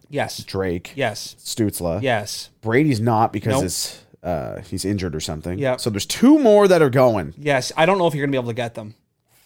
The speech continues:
Speaker 2: Okay. Um, I'm assuming, uh, can I get the country?
Speaker 1: Um, I am not certain on the country.
Speaker 2: Okay, well, that leads me down a, uh, Czech Republic-ish route.
Speaker 1: Mm,
Speaker 2: Perhaps
Speaker 1: it
Speaker 2: Finland?
Speaker 1: shouldn't.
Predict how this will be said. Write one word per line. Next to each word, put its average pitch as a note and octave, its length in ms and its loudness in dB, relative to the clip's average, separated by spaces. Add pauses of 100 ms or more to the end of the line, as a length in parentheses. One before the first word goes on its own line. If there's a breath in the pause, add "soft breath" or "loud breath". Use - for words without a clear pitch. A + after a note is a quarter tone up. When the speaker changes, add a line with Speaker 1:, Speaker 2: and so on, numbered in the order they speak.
(360 soft breath)
Speaker 2:
Okay. D3 640 4
Um, C3+ 380 6
I'm C3 140 0
assuming, D#3 1300 2
uh, D3 380 0
can E3+ 120 0
I F3 40 6
get A3+ 120 2
the - 60 -6
country? D#4 560 0 (520)
Speaker 1:
Um, E3+ 580 4
I E3+ 180 4 (160)
am F#3+ 120 2
not F#3+ 240 2
certain F3+ 480 0
on E3 120 0
the D3+ 60 -2
country. - 540 -4 (920 soft breath)
Speaker 2:
Okay, B2+ 320 4
well, A#2+ 120 2
that D#3+ 180 6
leads F3 260 4
me D#3 120 4
down C#3+ 280 4
a, B2+ 300 6
uh, G#2 160 4
Czech C#3+ 240 -4
Republic-ish A#2+ 600 -2
route. F2+ 320 -2
Speaker 1:
Mm, G3+ 420 0
Speaker 2:
Perhaps B2+ 320 0
Speaker 1:
it D3 60 -4
Speaker 2:
Finland? C#3+ 400 2
Speaker 1:
shouldn't. - 140 -20